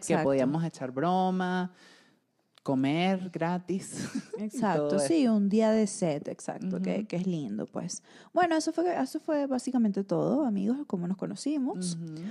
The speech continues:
Speaker 2: Eh, ahora les vamos a hablar un poco de este podcast.
Speaker 1: Ay,
Speaker 2: Ay,
Speaker 1: sí.
Speaker 2: comadre, empiece usted.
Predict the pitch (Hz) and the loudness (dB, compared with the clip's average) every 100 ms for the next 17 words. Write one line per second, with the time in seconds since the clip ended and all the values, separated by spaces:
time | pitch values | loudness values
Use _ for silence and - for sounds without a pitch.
0 | - - - 254 262 262 254 254 254 247 | -12 -12 0 4 6 6 6 6 6 6
1 | 247 233 247 311 214 285 240 185 208 226 | 8 8 8 8 8 6 6 4 4 4
2 | 240 240 196 - 196 196 147 - - - | 6 4 2 0 -2 -2 -6 -8 -12 -16
3 | - - - - - 160 147 214 220 180 | -14 -12 -10 -10 -8 -6 2 4 4 4
4 | 170 180 190 196 233 - 196 | 2 0 -2 0 -2 0 -4